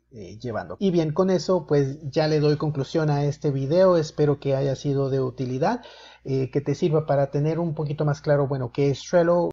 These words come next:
eh, y en el caso de que ya tengas Trello en la web, pues tengas una idea de,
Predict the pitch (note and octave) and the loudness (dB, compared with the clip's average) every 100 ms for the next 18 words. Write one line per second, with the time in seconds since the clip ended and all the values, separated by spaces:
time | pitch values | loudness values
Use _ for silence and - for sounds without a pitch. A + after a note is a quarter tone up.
0 | - C#3 D3+ F3+ F3+ D#3+ F3 E3 E3+ D#3 | -4 -4 2 2 2 2 -2 0 -2 0
1 | C#3+ C3 C#3 E3+ D#3 D#3+ D#3 D3+ D3+ - | -2 -2 -2 -2 0 -4 -2 -4 -4 0
2 | D3+ C#3+ C3+ B2+ C3+ A3+ A3+ - - - | 2 2 -2 -4 -2 -2 -4 -14 -20 -4
3 | F3 - D#3+ D3+ D3+ C3+ B2+ C3 B2+ B2+ | -2 -2 -2 -2 -2 -2 -2 -4 -4 -6
4 | C3 B2+ B2 C#3 | -6 -4 -6 -10